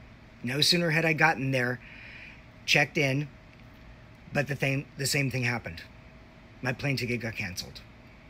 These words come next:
Um, so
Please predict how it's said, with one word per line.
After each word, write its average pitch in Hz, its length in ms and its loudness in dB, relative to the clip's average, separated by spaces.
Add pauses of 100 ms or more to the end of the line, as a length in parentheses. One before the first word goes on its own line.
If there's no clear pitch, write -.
(1200)
Um, 123 720 2 (2500)
so 175 640 10